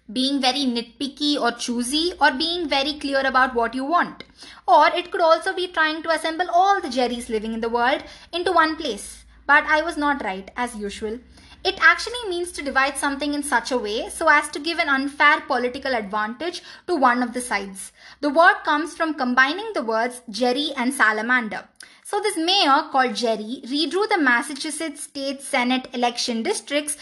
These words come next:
to benefit his party in the elections. And this looked like a salamander. Therefore, we have the word gerrymandering.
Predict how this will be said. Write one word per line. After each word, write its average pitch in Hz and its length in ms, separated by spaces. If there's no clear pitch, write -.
to 370 60
benefit 320 540
his 403 100
party 254 560
in 269 140
the 277 100
elections. 214 720
And 302 260
this 453 320
looked 349 260
like 330 200
a 339 60
salamander. 240 840
Therefore, 240 540
we 370 100
have 349 260
the 359 100
word 330 340
gerrymandering. 320 880